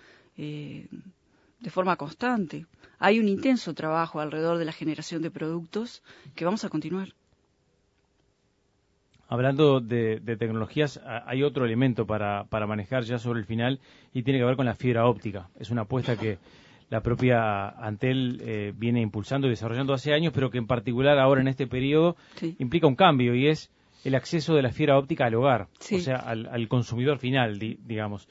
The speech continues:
Speaker 1: Sí.
Speaker 2: ¿Cuál es el estado actual de desarrollo de la fibra óptica?
Speaker 1: Bueno, a nivel de lo que es la infraestructura central de Antel, o sea,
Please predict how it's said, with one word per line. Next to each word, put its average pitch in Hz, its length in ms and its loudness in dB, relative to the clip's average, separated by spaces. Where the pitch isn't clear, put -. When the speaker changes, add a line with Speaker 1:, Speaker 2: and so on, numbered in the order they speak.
Speaker 1:
Sí. - 160 -8
Speaker 2:
¿Cuál 156 140 6
es 175 80 6
el 165 120 2
estado 147 440 6
actual 147 320 2
de 135 100 0
desarrollo 120 440 -2
de 117 60 2
la 104 80 -4
fibra 117 260 0
óptica? 175 400 -4
Speaker 1:
Bueno, 180 440 6
a 196 140 -2
nivel 254 360 -2
de 294 80 0
lo 208 140 2
que 214 160 -2
es - 220 -8
la 170 440 0
infraestructura 185 640 -4
central 202 540 0
de 185 100 0
Antel, 208 580 2
o - 60 -12
sea, 170 240 -6